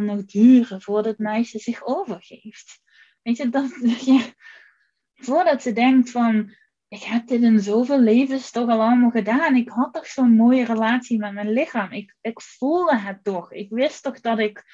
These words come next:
door te dansen energie uit mijn bewe-, uit mijn lichaam kon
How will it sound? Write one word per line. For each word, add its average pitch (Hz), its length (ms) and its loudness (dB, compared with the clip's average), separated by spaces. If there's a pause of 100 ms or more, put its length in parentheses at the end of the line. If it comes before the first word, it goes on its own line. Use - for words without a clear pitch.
(340)
door 226 340 -4
te 196 200 -6
dansen 233 520 -2
energie 233 560 0
uit 233 180 0
mijn 220 180 2
bewe-, 208 320 -4
uit 233 200 0
mijn 214 180 -2
lichaam 247 460 0
kon 185 380 -10